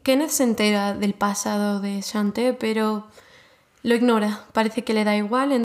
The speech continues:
entonces siguen con su relación. Entonces pensarías que Chanté, que se había pasado la mayor parte de su vida robando y estafando, ahora que estaba saliendo con un millonario, iba a dejar todo eso atrás. Pero es que la cosa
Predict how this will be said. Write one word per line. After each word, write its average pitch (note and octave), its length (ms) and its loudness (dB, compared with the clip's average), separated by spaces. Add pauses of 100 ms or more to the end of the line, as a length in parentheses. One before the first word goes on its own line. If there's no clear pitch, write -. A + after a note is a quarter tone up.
entonces A#3+ 320 2
siguen A#3+ 300 4
con A#3 180 2
su G#3+ 140 -2
relación. G3+ 640 -6 (720)
Entonces A#3 520 2
pensarías A3+ 880 0
que G#3 140 -6
Chanté, G#3+ 680 -4 (260)
que A3 120 -4
se G#3+ 100 2
había G#3 300 0
pasado G#3+ 640 0
la G#3+ 80 -4
mayor G#3 300 0
parte G#3+ 260 -2
de G#3 80 0
su A3 160 -2
vida G#3+ 200 2
robando G#3 600 0 (340)
y G#3 80 0
estafando, G#3+ 760 0 (300)
ahora G#3 300 4
que G#3 100 -6
estaba G3 300 -2
saliendo G#3 400 0
con G3 180 -2
un G3+ 140 2
millonario, A3 640 0 (580)
iba G#3+ 220 2
a G3+ 40 4
dejar G3 320 -2
todo G3 260 -2
eso G3 180 -4
atrás. G3+ 480 -2 (600)
Pero G#3+ 200 2
es G#3 160 -2
que A#3+ 140 0
la A#3 160 2
cosa B3+ 360 0